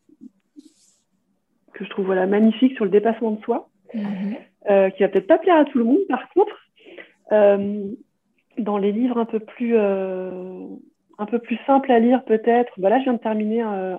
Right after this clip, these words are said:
Speaker 1: un beau livre, euh, de, de, de la wilderness, enfin, d'un écrivain de la wilderness américaine qui s'appelle Rick Bass.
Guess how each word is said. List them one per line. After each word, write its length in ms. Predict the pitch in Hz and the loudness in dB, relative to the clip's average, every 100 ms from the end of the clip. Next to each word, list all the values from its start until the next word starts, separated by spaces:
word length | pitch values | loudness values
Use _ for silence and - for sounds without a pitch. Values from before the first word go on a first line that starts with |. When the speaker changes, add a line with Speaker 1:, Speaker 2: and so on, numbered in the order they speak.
| - | -6
Speaker 1:
un 100 | 196 | -4
beau 160 | 196 | -2
livre, 280 | 214 240 233 | -2 -4 -2
euh, 320 | 202 190 180 180 _ _ _ _ _ _ _ | -2 0 -4 -8 _ _ _ _ _ _ _
de, 680 | 185 185 180 170 170 - - - - - _ _ _ _ _ _ _ _ _ _ _ _ - | -8 -6 -6 -6 -8 -12 -16 -20 -20 -20 _ _ _ _ _ _ _ _ _ _ _ _ -20
de, 460 | - - - - - _ _ - | -16 -16 -16 -20 -20 _ _ -4
de 60 | |
la 120 | 185 185 | -2 0
wilderness, 480 | 208 202 202 202 202 | 0 0 -2 -2 -6
enfin, 140 | - 180 175 202 | -10 -8 -6 -6
d'un 160 | 196 208 | -4 -4
écrivain 360 | 208 - 220 | -4 -4 -2
de 40 | 214 | 0
la 80 | 196 | 0
wilderness 400 | 202 208 208 202 | 0 -2 -4 -6
américaine 440 | 196 190 190 233 | -6 -6 -4 -4
qui 80 | 233 | -6
s'appelle 240 | - 190 190 | -8 -6 -2
Rick 220 | 226 254 | -2 2
Bass. 220 | 202 302 | 2 2